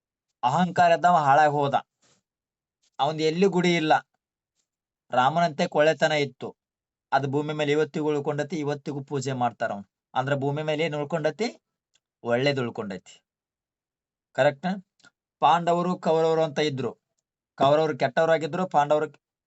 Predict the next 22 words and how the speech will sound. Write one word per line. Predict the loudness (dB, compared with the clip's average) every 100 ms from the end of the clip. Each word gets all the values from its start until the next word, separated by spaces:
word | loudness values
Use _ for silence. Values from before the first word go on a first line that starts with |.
| _ _ _ _ _ 0
ಒಳ್ಳೆಯವರಾಗಿದ್ರು. | 2 4 2 0 -4 -12 -16 _ _ _ _ _ _ _ -8
So, | -8 -2
ಕೌರವರೆಲ್ಲರೂ | 0 2 2 2 2 0
ನಾಶ | 2 0 2
ಆಗಿ | 2 2
ಹೋದ್ರು, | 2 -2 -2 -6 -10 _ _ _
ಪಾಂಡವರೆಲ್ಲ | 0 2 0 0 0
ಉಳಿದ್ರು. | -2 -2 -2
ಇವತ್ತಿಗೂ | -2 -4 -6 -6
ಧರ್ಮರಾಯನ್ | -4 -4 -4 -4 -2 -2
ನೆನೆಸ್ತಾರ, | -2 -2 -4 -6 -10 -8
ಅಂದ್ರ | 0 2
ಒಳ್ಳೇದು | 2 0 -2 -2
ಭೂಮಿ | -4 -4
ಮೇಲೆ | -6 -6
ಉಳ್ದೈತಿ. | -8 -10 -14 _ _ _ _
ಅರ್ಥಾತ? | -6 -4 0 2 0 -4 _ _ _ 0
ಅಹಂಕಾರ | 2 2 0 0 4 4 2
ಕೆಟ್ಟದ್ದು, | 2 0 2 0 0 0 2 2
ಅದು | 2
ನಮ್ಮಂತಕ್ಕೆ | 0 -2 -4 -6 -4
ಇರಬಾರ್ದು. | -8 0 2 2 0 -2 -2 -4